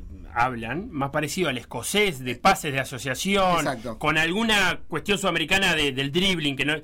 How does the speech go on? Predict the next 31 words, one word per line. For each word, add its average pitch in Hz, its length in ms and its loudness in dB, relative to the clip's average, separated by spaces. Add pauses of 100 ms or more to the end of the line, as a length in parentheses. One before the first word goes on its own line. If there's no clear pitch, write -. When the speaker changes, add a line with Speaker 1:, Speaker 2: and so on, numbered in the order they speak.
(240)
Speaker 1:
pero 131 180 -2
mucho 226 340 0
menos 233 260 0
parecido 165 300 0
al 180 80 0
inglés, 160 360 2
que 185 100 -4
era 160 140 2
más 165 200 2
de, 143 300 2
de 131 120 -2
pelota 160 380 2
larga 190 480 4
y, 143 180 -4
y, 127 420 -2
y 131 120 -2
de 135 60 0
imponer 135 380 0
el 120 100 -6
físico. - 520 -4
Speaker 2:
Bueno, 147 240 0
pero 131 140 -6
sin 143 140 -2
embargo 180 220 0
ese 196 140 -4
discurso 202 340 -4
había 240 160 -2
quedado 151 280 -2
silenciado 123 540 -2
Speaker 1:
Claro. 143 280 -2
Speaker 2:
después, 139 360 -6